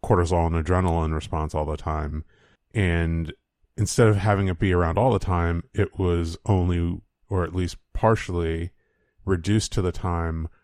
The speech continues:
where you were thinking about it and expressing it on the page during these morning pages. And as a result, you could go about your day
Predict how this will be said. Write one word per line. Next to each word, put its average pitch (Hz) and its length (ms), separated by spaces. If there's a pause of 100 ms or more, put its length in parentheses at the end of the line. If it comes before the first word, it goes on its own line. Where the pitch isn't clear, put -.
(120)
where 87 240
you 87 160
were 87 100
thinking 95 380
about 85 360
it 82 200 (180)
and 85 240
expressing 87 720
it 76 160 (880)
on 95 260
the 92 60
page 80 680 (760)
during 90 280
these 85 180
morning 90 300
pages. 78 560
And 95 140
as 92 140
a 85 40
result, 90 680 (220)
you 98 140
could 92 160
go 98 120
about 85 260
your 85 100
day 82 680